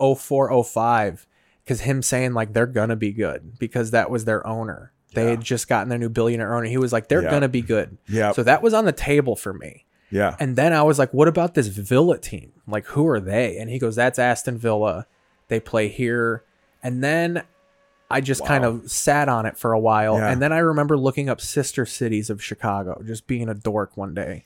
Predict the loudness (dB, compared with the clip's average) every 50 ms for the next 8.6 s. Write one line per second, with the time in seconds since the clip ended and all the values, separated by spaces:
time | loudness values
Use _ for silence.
0 | _ _ -8 -4 -2 -2 0 -2 -4 -8 -14 _ _ -4 -2 0 0 0 0 -2
1 | -4 -6 -8 -8 -4 -2 0 0 2 0 0 0 -2 -2 -2 -2 -2 -4 -4 -4
2 | -2 0 2 2 2 0 0 0 0 0 -2 -2 -4 -4 0 0 0 0 0 -2
3 | -2 -2 0 -2 -2 -4 -6 _ _ _ _ _ _ _ _ -2 0 0 0 0
4 | 2 2 2 2 2 0 0 0 2 0 2 0 0 -2 -2 -2 -2 0 0 0
5 | 2 0 0 0 0 -2 -6 -8 -4 0 2 4 4 4 2 0 _ 0 2 4
6 | 4 2 0 0 -2 0 0 0 -2 -4 -8 -12 -14 -16 _ _ _ 2 4 4
7 | 6 6 4 2 0 -4 -4 -4 -4 -4 -6 -12 -14 -6 -2 0 0 0 0 -2
8 | -8 _ _ _ _ _ _ _ _ -10 -8 -8